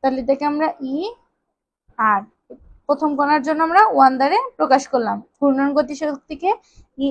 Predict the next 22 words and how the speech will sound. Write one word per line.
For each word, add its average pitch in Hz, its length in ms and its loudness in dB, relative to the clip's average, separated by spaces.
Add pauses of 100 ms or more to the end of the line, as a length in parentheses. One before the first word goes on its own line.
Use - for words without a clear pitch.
আর 262 140 6
দ্বারা 311 200 6 (180)
প্রকাশ 269 240 2 (100)
করে। 214 160 -2 (320)
তাহলে 320 260 4
আমরা 339 220 4
কি 339 80 0 (100)
জানি? 262 180 2 (920)
গতিশক্তি 294 500 2
সূত্র 339 180 -2 (140)
কি? 269 80 0 (120)
হাফ 294 240 8 (140)
এম 381 100 4 (180)
ভি 294 100 4 (120)
স্কয়ার। 226 340 6
তাহলে 277 180 2 (120)
প্রথম 320 260 2
কণার 311 260 2
জন্য 302 120 -2 (140)
এম 277 140 2
ওয়ান 320 180 4 (520)
বি 247 240 2